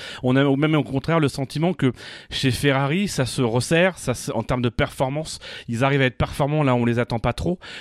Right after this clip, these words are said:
C'est plutôt un Grand Prix typé Red Bull ce week-end, on avait le sentiment, et finalement, bah, c'était, euh, c'était serré. On a vu un très, un, un, un très beau, euh, jeu tactique, euh,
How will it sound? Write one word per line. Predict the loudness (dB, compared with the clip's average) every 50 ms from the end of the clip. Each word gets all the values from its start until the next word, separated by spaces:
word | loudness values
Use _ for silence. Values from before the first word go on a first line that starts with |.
| -16 -10
C'est | -8 -6 -2
plutôt | -2 0 2 4 4
un | 4 2
Grand | 2 0 0
Prix | -2 -4 -6
typé | -6 -8 -4 -2 0 0
Red | 0 0 -2
Bull | -2 -4 -4
ce | -4 -4
week-end, | -4 -2 0 0 0
on | 2 0
avait | 0 0 -2
le | -4
sentiment, | -4 -6 -8 -6 -4 -2 -2 -2 -2 -4 -8 -16 -16 -12 -10
et | -10
finalement, | -8 -4 0 0 2 2 4 2 2 2 2
bah, | 2 2 0 -2
c'était, | -4 -6 -6 -2 0 2
euh, | 2 2 2 2
c'était | 0 -4 -4 -4 -6 -4
serré. | -2 -2 -2 0 -2 -4 -6 -8 -14 -12 -8
On | -4 0 0
a | 2 2
vu | 2 2 2
un | 2 2
très, | 0 0
un, | 0 0 0
un, | 2 2 2 0 0 -2 -4 -4 -4 -4 -4 -2 -2 -2
un | -4
très | -2 0 0 0 2
beau, | 2 4 4 4 4
euh, | 4 4
jeu | 2 2 0 0
tactique, | 0 -2 -4 -4 -6 -12 -10 -4 0 2
euh, | 2 2